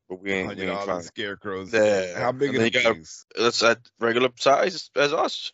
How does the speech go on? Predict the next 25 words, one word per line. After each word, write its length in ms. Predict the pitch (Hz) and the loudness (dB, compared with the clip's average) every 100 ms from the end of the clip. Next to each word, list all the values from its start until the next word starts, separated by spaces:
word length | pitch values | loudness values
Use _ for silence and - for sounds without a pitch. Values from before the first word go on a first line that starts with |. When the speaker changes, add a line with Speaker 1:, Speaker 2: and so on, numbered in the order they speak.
| - | -4
Speaker 1:
It 40 | |
Speaker 2:
So 60 | 113 | -2
Speaker 1:
was 80 | 117 | 0
Speaker 2:
you 60 | |
Speaker 1:
real 180 | 123 139 | 2 2
Speaker 2:
be, 40 | - | 2
Speaker 1:
clothes. 340 | 156 202 135 | 0 0 -2
Speaker 2:
how 100 | 110 | 0
the 120 | 127 | 0
hell 100 | 127 | 0
are 40 | 127 | 0
you 120 | 120 | -2
gonna 160 | 113 98 | -6 -6
bring 200 | 113 110 | -6 -6
them 100 | 110 | -8
shits 300 | - 113 123 | -4 -4 -2
home? 340 | 113 117 92 92 _ _ | -2 -2 -4 -12 _ _
Three 280 | 101 110 113 | -6 -2 2
Speaker 1:
I 80 | 117 | 2
don't 20 | |
know. 80 | 123 | 2
Speaker 2:
giant 300 | 110 113 113 | 0 0 0
ass 240 | 113 107 98 | 2 0 -2
scarecrows. 680 | - 110 - 98 73 - | -4 -4 -2 -4 -4 -8
<laughs> 80 | - | -10